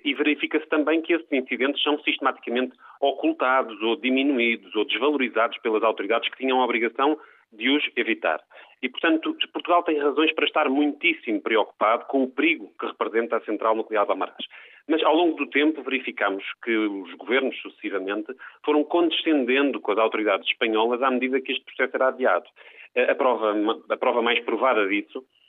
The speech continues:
é que, apesar da, do, do, do, da proteção civil portuguesa reconhecer que a central nuclear de Almaraz representa um risco,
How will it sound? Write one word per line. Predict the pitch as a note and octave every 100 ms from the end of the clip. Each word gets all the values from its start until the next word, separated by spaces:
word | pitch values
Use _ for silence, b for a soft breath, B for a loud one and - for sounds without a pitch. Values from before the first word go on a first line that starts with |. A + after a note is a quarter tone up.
| _ _
é | B2
que, | B2+
apesar | C#3 B2 D3+ C#3+
da, | B2
do, | A#2 G#2+ A#2 A2
do, | G#2+
do, | G#2 G2
da | F#2+ G2+
proteção | - C3+ A#2 C3
civil | B2+ A2+ C3+
portuguesa | B2 G2+ G#2 F#2+ F#2+ G2+
reconhecer | G#2+ B2 A#2+ - C#3+ C3+
que | B2
a |
central | B2+ B2 C#3+
nuclear | C#3 A#2 B2+ B2
de |
Almaraz | A#2+ G#2+ F#2 -
representa | - A#2 B2+ A#2+
um | A2+
risco, | G#2 D#3+ E3 - -